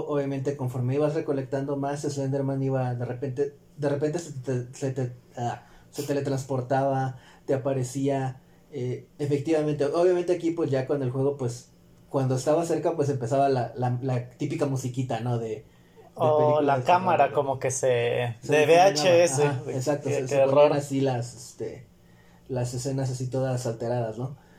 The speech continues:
Speaker 2: <laughs>
Speaker 1: Eh, obviamente eso, eso te dan a entender precisamente eso, esa esa paranoia de, del por qué te ataca. Eh, lo del, bueno, en el caso de los derramamientos de, de sangre por la nariz, pues bueno,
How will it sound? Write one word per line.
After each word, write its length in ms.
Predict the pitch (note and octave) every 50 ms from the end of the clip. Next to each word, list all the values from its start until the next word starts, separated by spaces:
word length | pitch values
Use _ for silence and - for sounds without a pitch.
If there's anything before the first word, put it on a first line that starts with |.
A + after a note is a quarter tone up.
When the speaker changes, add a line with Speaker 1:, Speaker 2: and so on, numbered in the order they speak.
| - -
Speaker 2:
<laughs> 220 | C#3 B2 D#3 B2
Speaker 1:
Eh, 280 | B2+ C3 B2 A#2 - - - - - - _ _ _ - _ -
obviamente 540 | B2 C3+ C3+ C#3+ D3+ D3+ D3+ D3+ C#3 D3+ D3
eso, 180 | C#3 D3 C#3 C#3
eso 240 | C#3+ C3 C#3+ D3
te 80 | D3 C#3
dan 100 | C3+ C3+ C3+
a 40 | C#3
entender 320 | C3 C3+ C3 B2+ B2+ B2+
precisamente 600 | - C3 C3 B2+ A#2+ B2 A#2 A#2+ A#2+ A#2+ A#2+ C#3 D#3
eso, 180 | E3+ E3+ - A#2
esa 440 | A2 - B2 B2 A#2+ A#2 A2+ - - - - - - - - - - _ _
esa 240 | C3 B2+ D3 C3+ -
paranoia 640 | D3 C#3 C#3 C#3 C3+ C3+ C#3 C#3 C#3+ C#3 C#3 B2+ B2
de, 280 | A#2+ A#2 A#2 A#2+ G#2+ A2+
del 200 | B2 B2+ A#2+ A#2+
por 180 | B2 A#2+ A#2+ A#2+
qué 100 | C3 A#2+
te 100 | - B2
ataca. 440 | A#2+ B2 C#3+ C#3+ C#3+ - A#2 - - - - - - - - - - - - _ _ _ _ _ _ _ _ _ _ _ _ _ -
Eh, 840 | D3+ D3 - D#3+ D#3 D3 C#3+ C#3 C3+ C3+ C3+ C3+ C3 C3 C3+ - - - _ - - - - - - -
lo 220 | D#3 D3 D3 C#3+
del, 580 | C3+ C#3 C#3 C3+ C3+ C3+ C3+ C3 C3 B2+ B2+ B2+
bueno, 280 | B2+ D3+ D3 B2+ A#2+ -
en 140 | B2+ B2+ C3
el 100 | C3 B2
caso 240 | C3+ D3 D3 E3+ F3
de 140 | D#3+ D3 C3
los 520 | B2+ B2 A#2+ A#2+ A#2 A#2+ A#2+ A#2+ A#2+ A#2+
derramamientos 720 | B2+ B2 B2 A#2+ A#2+ A#2+ A#2+ B2+ B2+ B2 C#3 C3+ C3 -
de, 280 | B2 A#2+ A2+ A2+ A2 -
de 120 | - A#2+
sangre 280 | A#2+ B2+ B2+ B2+ C3 C3
por 200 | B2 - A#2 A2+
la 80 | A#2 A2+
nariz, 300 | A2+ B2+ D3 D#3+ - - - - - - -
pues 100 | - A#2+
bueno, 260 | B2+ B2 B2 B2